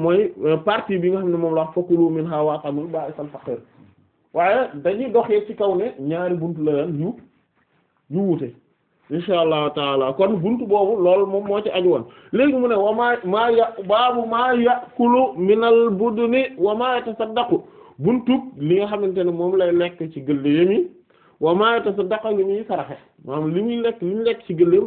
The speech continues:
ak li nga xamante ne moom la ñuy, euh, la ñuy saraxe. Maanaam tey yan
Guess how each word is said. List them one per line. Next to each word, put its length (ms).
ak 120
li 120
nga 80
xamante 240
ne 60
moom 200
la 80
ñuy, 180
euh, 240
la 100
ñuy 160
saraxe. 320
Maanaam 360
tey 260
yan 360